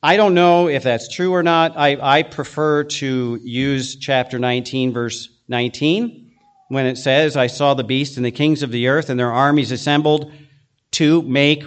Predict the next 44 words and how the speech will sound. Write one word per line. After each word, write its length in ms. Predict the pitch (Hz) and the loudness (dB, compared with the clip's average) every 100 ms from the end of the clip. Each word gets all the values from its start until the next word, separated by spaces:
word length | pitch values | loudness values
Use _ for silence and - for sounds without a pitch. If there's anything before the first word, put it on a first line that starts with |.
| - | -10
war 460 | 127 135 139 151 151 | -2 2 4 4 2
against 460 | 127 139 139 143 | -2 0 0 -2
him 260 | - 131 135 | -2 0 0
who 140 | 139 | 0
sat 260 | 131 131 123 | 0 2 2
on 80 | 131 | 2
the 80 | 123 | 0
horse 320 | 120 127 127 | 0 0 -2
and 80 | 123 | -4
against 280 | 120 117 | -4 -4
his 120 | 143 135 | -4 -2
army." 340 | 196 156 98 - _ _ _ _ - | 0 0 -4 -12 _ _ _ _ -12
So 120 | 135 | -2
the 40 | |
Bible 240 | 131 175 185 | 2 4 4
tells 340 | 170 196 156 | 4 4 2
us 140 | 147 | -4
why 260 | 143 139 131 | -2 0 0
they're 140 | 127 | -2
there. 420 | 131 175 135 87 - _ _ _ _ _ _ _ _ | -2 -2 -2 -4 -14 _ _ _ _ _ _ _ _
All 80 | 110 | -4
right? 300 | 113 143 156 | 0 0 0
So 100 | 147 | 2
I'll 120 | 143 | 2
have 140 | 165 - | 2 -2
to, 340 | 175 - - | -4 -4 -8
uh, 40 | |
take 320 | 139 170 165 147 | -2 2 2 2
that 340 | 151 170 156 | 4 4 4
as 260 | 135 131 135 139 | 2 0 -2 -6
that's 380 | 123 127 127 - | 2 2 2 -2
their 160 | 135 | -2
intent. 460 | 135 139 180 135 95 - - _ _ - _ - - - | -2 0 2 0 -2 -14 -20 _ _ -20 _ -20 -20 -4
But 100 | 165 | 2
I 40 | 165 | 6
want 180 | 233 | 6
to 60 | 254 | 4
propose 480 | 247 196 - 196 170 | 2 -2 2 2 2
this 200 | 175 - | -2 -2
scenario, 600 | 160 160 165 156 135 113 - | 0 2 2 2 0 -4 -8
scenario 520 | - - 175 175 139 | -8 0 2 4 2
to 160 | 123 143 | 0 -4
you, 240 | 120 92 - _ | -6 -6 -12 _
okay? 640 | 120 - 131 196 190 - | -8 0 2 2 -2 -18